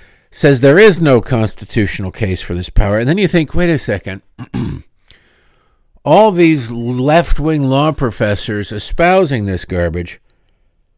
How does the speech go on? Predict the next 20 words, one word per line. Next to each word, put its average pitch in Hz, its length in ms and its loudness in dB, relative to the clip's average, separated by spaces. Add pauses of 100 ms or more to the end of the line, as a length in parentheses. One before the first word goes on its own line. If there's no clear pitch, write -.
(160)
are 131 140 2
left-wing 127 460 0
law 120 220 2
professors 101 500 0
or 135 140 4
were 170 280 4
left-wing 101 480 0
law 90 200 0
professors, 95 840 -2
as 95 240 -6
in 95 140 -8
the 95 80 -10
case 92 320 -8
with 95 120 -8
Elizabeth 95 480 -8
Warren. 180 220 -2
You 107 80 -4
think, 107 240 -10 (540)
how 180 340 0
many 156 560 -2